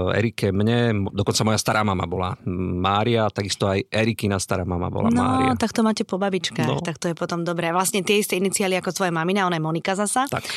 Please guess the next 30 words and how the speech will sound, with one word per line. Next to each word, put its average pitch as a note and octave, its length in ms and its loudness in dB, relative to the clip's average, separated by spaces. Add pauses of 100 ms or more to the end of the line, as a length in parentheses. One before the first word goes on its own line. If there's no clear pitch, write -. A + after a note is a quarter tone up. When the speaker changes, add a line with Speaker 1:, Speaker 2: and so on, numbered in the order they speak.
(160)
Speaker 2:
Takže F3 280 2
vlastne F3 360 2
ste F3 340 2
urobili G#3 460 4
radosť F#3 260 2
úplne F#3+ 260 2
všetkým, E3 440 2
keď D#3 100 0
to E3 120 0
tak E3 120 0
vezmeš. D#3 460 -2
Speaker 1:
Dokonca B2 320 4
aj A#2+ 100 2
bola C3 180 4
taká, G#2+ 360 2
taká - 240 0
veta, A2+ 240 0 (180)
myslím, F#2 300 -2
že F#2 80 2
Ondrejko A2 320 0
sa - 120 -2
pýtal, F2+ 280 -2
že F2+ 100 -2
či - 140 -4
by F#2+ 100 0
nemohla G2 300 0
byť F#2 100 -4
Monika G#2 400 -2
Speaker 2:
Mhm. - 120 -8
Speaker 1:
Kandráčová. F#3+ 580 0